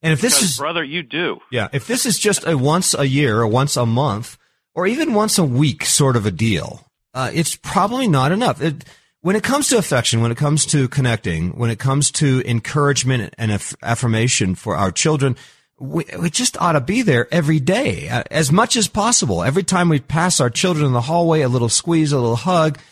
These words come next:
Speaker 1: a little note of appreciation, we just, we just need to establish the habit. And I get into the habit, then I get out of the habit. Does that ever happen
Speaker 2: Right.
Speaker 1: to you?
Speaker 2: Oh, oh, sure. It's, I, I tend to be,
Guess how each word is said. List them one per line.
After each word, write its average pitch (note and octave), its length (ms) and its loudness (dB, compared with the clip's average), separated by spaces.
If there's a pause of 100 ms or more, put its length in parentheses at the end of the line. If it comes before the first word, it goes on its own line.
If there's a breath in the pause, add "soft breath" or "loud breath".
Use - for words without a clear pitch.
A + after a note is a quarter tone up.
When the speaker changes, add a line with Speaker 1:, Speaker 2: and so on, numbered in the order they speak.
(240 soft breath)
Speaker 1:
a - 60 -6
little C#3 320 4
note C3+ 280 4
of C#3 80 0
appreciation, D3 1000 2
we D3 120 2
just, - 400 0
we C3 140 0
just - 360 0 (140)
need G3 280 2
to G3 120 0
establish C#3+ 520 0
the B2 100 -2
habit. G#2+ 540 -2 (240 loud breath)
And D#3+ 100 -4
I G#3+ 140 2
get A#3 320 2
into G3 200 2
the F3 120 4
habit, B2+ 380 2
then C3+ 120 0
I C3+ 60 2
get B2+ 160 2
out B2+ 180 2
of A2 60 0
the G2+ 80 2
habit. F2 340 -2 (160)
Does A#2 120 -4
that E3+ 140 2
ever G#3+ 140 0
happen F#3+ 280 2
Speaker 2:
Right. D#3+ 60 4
Speaker 1:
to D#3 60 4
you? D#3 200 2 (600)
Speaker 2:
Oh, C#3+ 400 0 (100)
oh, B2+ 200 -2 (120)
sure. A2 280 -2
It's, A#2 200 -8 (920)
I, C3 340 -4
I D3 140 -2
tend A3+ 300 -8
to D#3 80 -6
be, A2+ 520 -4